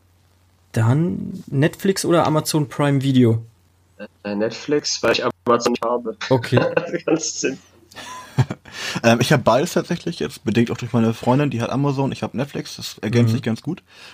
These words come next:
Speaker 3: Ähm,
Speaker 2: <laughs> Eine vorteilhafte Partie, wie man das
Speaker 3: <laughs> Und, ähm, nee, ich bin grundsätzlich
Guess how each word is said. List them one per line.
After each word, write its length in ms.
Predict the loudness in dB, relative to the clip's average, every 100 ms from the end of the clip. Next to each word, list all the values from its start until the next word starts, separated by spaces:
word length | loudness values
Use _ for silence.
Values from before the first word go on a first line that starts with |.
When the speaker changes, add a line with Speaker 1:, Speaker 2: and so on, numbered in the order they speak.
| -6
Speaker 3:
Ähm, 500 | 0 2 4 2 -2 -4
Speaker 2:
<laughs> 60 |
Eine 400 | -2 2 4 4
vorteilhafte 640 | 4 2 4 4 4 2 -2
Partie, 380 | 0 0 0 -6 -8
wie 80 | -8
man 180 | -6 -8 -12 _ -12
das 140 | -10 -10 0
Speaker 3:
<laughs> 640 | 0 2 0 0 -2 -2 0 0 -2 -8 -12 -16 _ _ _ -16 -14 -14 _ -16 -12 0
Und, 520 | 4 4 4 2 0
ähm, 560 | -2 0 2 0 0 -4 _
nee, 120 | 2
ich 260 | 2 2 -6 _ -20 -20 _ _ _ 2
bin 340 | 4 4 0
grundsätzlich 540 | 0 2 2 0 -2